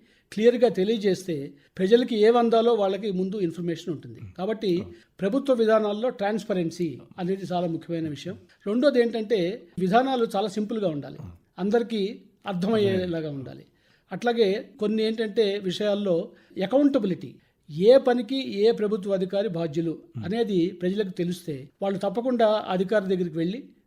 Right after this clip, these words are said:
వాళ్ళు డైరెక్ట్గా కానీ లేకపోతే ఈమెయిల్స్ ద్వారా కానీ ఇప్పుడున్న సోషల్ మీడియా ద్వారా కానీ వాళ్ళకి రావాల్సిన బెనిఫిట్స్ గురించి అధికారికి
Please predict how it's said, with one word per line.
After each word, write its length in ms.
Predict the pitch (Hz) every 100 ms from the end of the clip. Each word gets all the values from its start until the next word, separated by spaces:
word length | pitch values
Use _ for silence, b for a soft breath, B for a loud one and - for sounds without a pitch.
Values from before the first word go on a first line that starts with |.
| -
వాళ్ళు 260 | 165 165 160
డైరెక్ట్గా 480 | 156 160 156 175 180
కానీ 300 | 190 220 294 B B -
లేకపోతే 340 | 160 160 170
ఈమెయిల్స్ 420 | 160 175 190 180 -
ద్వారా 220 | 180 180
కానీ 300 | 180 185 269 b b -
ఇప్పుడున్న 320 | 170 170 175
సోషల్ 340 | 160 175 160 180
మీడియా 300 | 175 175 170
ద్వారా 300 | 165 170 170
కానీ 220 | 170 226 b b b 170
వాళ్ళకి 200 | 165 160
రావాల్సిన 400 | 170 202 196 190
బెనిఫిట్స్ 460 | 170 170 180 -
గురించి 300 | 170 170 175
అధికారికి 680 | 156 160 185 180 151 143